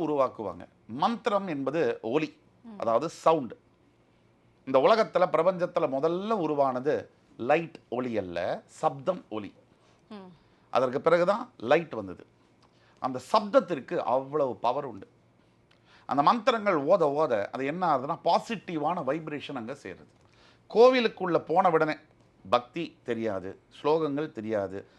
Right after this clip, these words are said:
Speaker 1: சாமி யாருன்னு தெரியாது, வழிபாட்டு முறைகள் தெரியாது, ஆனா மனசு மட்டும் நிம்மதியா இருக்கு.
Speaker 2: ம்.
Speaker 1: இதுக்கு என்ன காரணம்? உங்களை ஆட்கொள்றாரு பகவான். அதுக்குள்ள இருக்கிற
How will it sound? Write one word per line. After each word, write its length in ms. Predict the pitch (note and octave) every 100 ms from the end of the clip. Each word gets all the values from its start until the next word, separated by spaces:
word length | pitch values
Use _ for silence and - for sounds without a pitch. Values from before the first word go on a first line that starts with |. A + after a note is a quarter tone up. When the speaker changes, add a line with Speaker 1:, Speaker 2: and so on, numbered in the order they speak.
| _ -
Speaker 1:
சாமி 320 | D3 D#3 E3+ C3+
யாருன்னு 300 | B2+ C3 C#3+ A2+
தெரியாது, 340 | G#2 F#2+ G2 G#2
வழிபாட்டு 440 | C#3+ D#3+ D#3 C#3+ B2
முறைகள் 300 | C3 C3 A2
தெரியாது, 220 | G2+ F#2 -
ஆனா 120 | C3+ A#2
மனசு 240 | B2+ C3+
மட்டும் 220 | B2+ C3+ G#2+
நிம்மதியா 320 | G#2+ A2 G2
இருக்கு. 180 | D#2+ _ _ - G3
Speaker 2:
ம். 160 | F#3+ F3 D3 _ _ _ _ _ _ _ _ _ _ _ _ _ _ B2+
Speaker 1:
இதுக்கு 220 | B2 C3
என்ன 120 | D#3+ D3+
காரணம்? 320 | B2 A#2 A2+ - _ _ -
உங்களை 180 | C3 C3 D3+
ஆட்கொள்றாரு 680 | A3 - - F3+ C#3 G2 D#2+ - _ _ _ _ G2
பகவான். 500 | A2+ D#3+ G3 F#3 D3
அதுக்குள்ள 300 | B2+ D#3 F#3+
இருக்கிற 220 | D#3+ C#3+